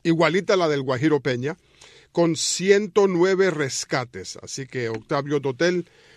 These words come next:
descanse en paz. Ahora sí, podemos pasar al béisbol de las mayores porque anoche brillaron varios peloteros cubanos. Es más, el titular en, eh, nuestra página digital, Raizel rescata,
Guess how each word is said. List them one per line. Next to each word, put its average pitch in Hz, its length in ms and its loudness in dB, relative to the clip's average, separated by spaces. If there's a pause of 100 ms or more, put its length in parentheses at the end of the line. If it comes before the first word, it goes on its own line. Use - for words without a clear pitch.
(100)
descanse 127 560 -6
en 113 140 -10
paz. - 340 -12 (480)
Ahora 196 300 2
sí, 165 140 -2
podemos 175 400 0
pasar 185 300 0
al 175 100 2
béisbol 175 400 0
de 180 100 2
las 151 200 -2
mayores 180 400 2
porque 156 320 -4
anoche 185 420 2
brillaron 156 560 -2
varios 165 360 0
peloteros 160 540 0
cubanos. 131 560 -4
Es 165 200 -6
más, 190 280 0
el 160 140 -6
titular 160 580 0 (340)
en, 143 280 -4
eh, 131 240 -4
nuestra 131 680 -4 (300)
página 170 380 2
digital, 170 580 -2 (220)
Raizel 160 840 2
rescata, 156 760 -2